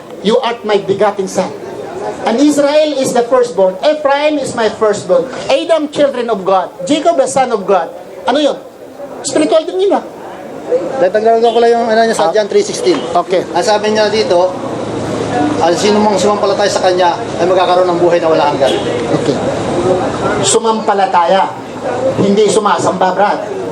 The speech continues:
Speaker 1: Ikaw, sumampalataya ka ni Kristo at, o sumasamba? Anong sinabi ni si Kristo? Ang sumampalataya at sumasamba, pareho hindi?
Speaker 2: Sa Tagalog, parehas, amen.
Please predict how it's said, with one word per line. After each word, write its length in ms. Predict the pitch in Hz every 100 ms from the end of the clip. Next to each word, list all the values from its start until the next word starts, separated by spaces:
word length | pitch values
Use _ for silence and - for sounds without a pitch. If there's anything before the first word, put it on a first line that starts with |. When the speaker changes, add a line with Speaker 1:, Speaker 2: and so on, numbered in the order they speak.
| - -
Speaker 1:
Ikaw, 320 | 214 233 196
sumampalataya 640 | 196 196 196 208 208 220 220
ka 100 | 220
ni 80 | 208
Kristo 320 | 220 196 311
at, 140 | 196 196 -
o 80 | 220
sumasamba? 640 | 226 208 185 185 180 160 - - - - - - - - 339 - - 220
Anong 200 | 254 262
sinabi 360 | 254 240 233
ni 80 | 220
si 140 | 220
Kristo? 340 | 214 202 185 190 - - - -
Ang 160 | 226
sumampalataya 960 | 240 254 240 233 233 226 226 262 285 269
at 140 | 208 -
sumasamba, 560 | 240 240 247 269 220
pareho 220 | 202 240 277
hindi? 240 | 208 190 - - - - - - - - - - 214 226 - 180
Speaker 2:
Sa 80 | 185 165 180 185 185 185 180 175 170
Tagalog, 400 | 208 190 214 208 165
parehas, 400 | 170 170 - 170
amen. 240 | 170 160